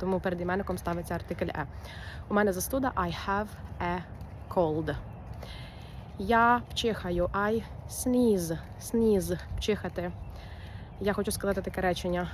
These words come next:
I keep sneezing. I keep sneezing.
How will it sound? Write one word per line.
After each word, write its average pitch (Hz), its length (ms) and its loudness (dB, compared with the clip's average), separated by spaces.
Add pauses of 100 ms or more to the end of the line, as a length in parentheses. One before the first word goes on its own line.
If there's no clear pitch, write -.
(100)
I 185 180 4
keep 262 340 0 (320)
sneezing. 220 720 4 (220)
I 202 200 -4
keep 240 240 -4
sneezing. 185 380 4